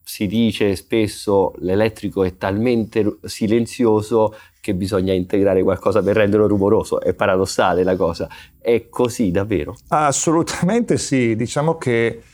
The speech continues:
Speaker 2: eh, chiunque di noi che ha avuto modo di guidare una vettura elettrica, la prima percezione è sicuramente di un comfort totalmente diverso rispetto ad una vettura con un motore tradizionale a benzina o diesel.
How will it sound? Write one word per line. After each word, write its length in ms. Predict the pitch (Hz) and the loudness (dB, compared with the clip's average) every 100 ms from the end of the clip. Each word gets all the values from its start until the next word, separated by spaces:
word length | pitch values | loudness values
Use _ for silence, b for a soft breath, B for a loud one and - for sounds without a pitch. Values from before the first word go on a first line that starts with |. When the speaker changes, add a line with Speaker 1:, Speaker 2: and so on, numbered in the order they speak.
| B B B | B B B
Speaker 2:
eh, 300 | - - 127 | -4 0 0
chiunque 400 | 123 147 170 165 | 0 0 0 0
di 120 | 151 143 | 0 2
noi 540 | 143 151 156 143 120 | 2 2 2 2 0
che 100 | - | 0
ha 40 | |
avuto 240 | 113 123 123 | 0 0 0
modo 240 | 127 131 | 2 2
di 120 | 123 | 0
guidare 500 | 113 120 123 127 123 | -2 -2 0 2 2
una 180 | 113 113 | 0 0
vettura 380 | 107 117 - 123 | -2 -4 0 0
elettrica, 680 | 120 110 107 123 135 139 170 B B B B B | 2 0 -2 -2 0 -2 -4 B B B B B
la 120 | - | -4
prima 280 | 143 202 208 | -2 0 0
percezione 1000 | 190 131 151 - 131 147 151 127 117 - | -2 -4 -4 -4 0 0 2 0 0 -4
è 180 | - 107 | -8 -8
sicuramente 680 | - 120 120 117 139 139 117 | -8 -4 -2 0 0 0 -2
di 60 | |
un 160 | 117 113 | -2 -2
comfort 440 | - 135 131 120 | 0 0 0 -2
totalmente 520 | - 117 113 127 123 131 | -2 -2 -2 0 0 0
diverso 500 | 147 107 120 113 131 | 0 0 -2 -2 -4
rispetto 380 | 120 107 101 | -2 -4 -4
ad 80 | 107 | -2
una 440 | 110 104 101 98 - | -2 0 -2 -4 -10
vettura 580 | - 110 - 127 117 113 - | -12 -12 -6 -4 -2 -4 -8
con 160 | 110 | -10
un 80 | 104 | -6
motore 320 | 107 - 113 | -6 -4 -4
tradizionale 800 | 110 110 104 - 131 117 98 95 | -4 -6 -6 -4 -2 0 -2 -8
a 100 | - | -12
benzina 440 | 98 104 98 107 98 | -10 -8 -6 -6 -8
o 40 | |
diesel. 440 | 90 101 85 - | -10 -12 -14 -18